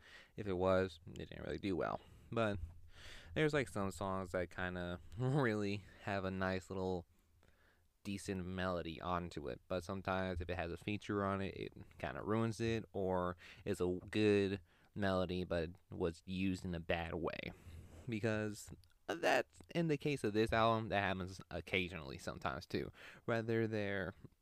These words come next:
like, very little progression or evolution on the beat, or any progression on the songwriting in general. It, like I said, through the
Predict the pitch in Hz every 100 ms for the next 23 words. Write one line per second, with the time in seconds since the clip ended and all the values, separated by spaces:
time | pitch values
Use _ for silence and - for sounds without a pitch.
0 | - 107 101 85 98 101 101 95 90 92
1 | 92 92 90 107 104 - 104 104 98 87
2 | 90 82 123 156 160 156 151 147 151 156
3 | 160 - - 190 151 123 120 - 120 104
4 | 90 - 110 110 90 67 71 71 76 78
5 | 73 73 - - - 127 127 117 - -
6 | - - - 143 147 131 120 110 - 120
7 | 113 110 107 104 101